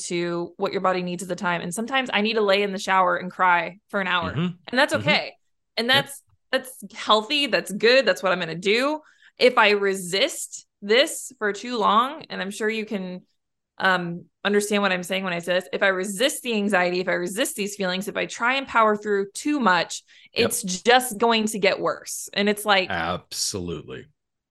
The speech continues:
Speaker 1: we need to move through it to get to the other side. And
Speaker 2: Yeah.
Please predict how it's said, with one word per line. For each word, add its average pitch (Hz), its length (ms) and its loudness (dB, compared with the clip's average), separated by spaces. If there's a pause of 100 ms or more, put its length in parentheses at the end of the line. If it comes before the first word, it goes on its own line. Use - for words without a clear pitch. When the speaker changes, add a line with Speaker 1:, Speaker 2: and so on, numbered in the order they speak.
Speaker 1:
we 220 200 -4
need 254 300 -2
to 269 100 -4
move 240 480 -2
through 233 220 2
it - 160 -2
to 220 80 -6
get 190 160 -4
to 190 60 -12
the 190 120 -2
other 180 160 0
side. - 480 -4
And 190 400 2
Speaker 2:
Yeah. - 80 -10